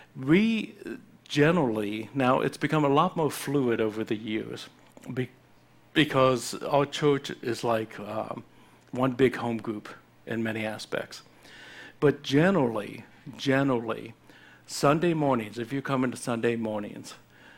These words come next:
you're getting to at least dabble in worship and discipleship.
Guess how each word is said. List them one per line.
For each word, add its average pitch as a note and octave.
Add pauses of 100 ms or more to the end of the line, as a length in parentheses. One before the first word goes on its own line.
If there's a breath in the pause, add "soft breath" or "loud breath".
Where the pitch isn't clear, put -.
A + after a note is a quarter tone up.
you're C3+
getting C3+
to -
at A2+
least B2
dabble A#2+
in A2 (220)
worship A#2+
and A#2
discipleship. -